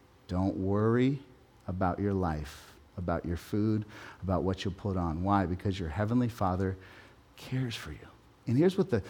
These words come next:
this is Jesus the Rabbi. This is before we even get Jesus the Savior. These people are sitting at the feet of Jesus the Rabbi. We as a church sit at the feet, the, the feet of the cross of Jesus the Savior. When we go out there, we have some stuff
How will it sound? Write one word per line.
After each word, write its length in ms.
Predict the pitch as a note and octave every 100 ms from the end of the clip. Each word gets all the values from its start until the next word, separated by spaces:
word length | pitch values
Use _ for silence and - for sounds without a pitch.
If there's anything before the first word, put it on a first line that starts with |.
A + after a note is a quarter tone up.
| - -
this 160 | G3
is 200 | G#3 A2 - -
Jesus 520 | G#2 A#2 D#3 C#3 D3+ -
the 140 | B2
Rabbi. 580 | G2+ G#2+ B2 E2 - - - -
This 180 | D3+ F3
is 120 | G#3
before 420 | D#3 D3 - D#3 C#3+
we 120 | C3
even 200 | A#2+ A#2
get 200 | A#2+ G#2+
Jesus 460 | G#2+ C3 A#2 A#2+
the 160 | - A2+
Savior. 480 | - A#2+ C3 G2 F#2
These 220 | C3+ E3+
people 240 | G3 D3+
are 60 | C3+
sitting 260 | - E3 C#3
at 100 | B2
the 80 |
feet 260 | A#2 D#3 C#3+
of 140 | A#2+
Jesus 460 | G#2 B2 D3+ D3+ D3
the 80 | C3
Rabbi. 400 | B2 A2+ G#2 F#2+
We 260 | A2+ F3+
as 140 | F3 C3
a 80 | B2
church 300 | - D#3+ -
sit 200 | D3+ C3+
at 120 | - - -
the 140 | D3
feet, 420 | - A3 G#3 -
the, 120 | C3+ C#3 - -
the 140 | D#3
feet 240 | - A3 F#3+
of 80 |
the 100 | C#3+
cross 520 | - - G3 G3+ F#3 D#3
of 100 | B2+
Jesus 380 | D#3 C#3 C#3+
the 140 | - C3+
Savior. 440 | - F3+ E3+ C#3+
When 160 | C#3 D#3
we 160 | A3
go 180 | A3+ A3
out 220 | G3 G#3+
there, 140 | F3+ D#3
we 160 | G3+
have 200 | A3+ A3+
some 220 | - D#3+ A#2+
stuff 640 | - - G3 A#2+ -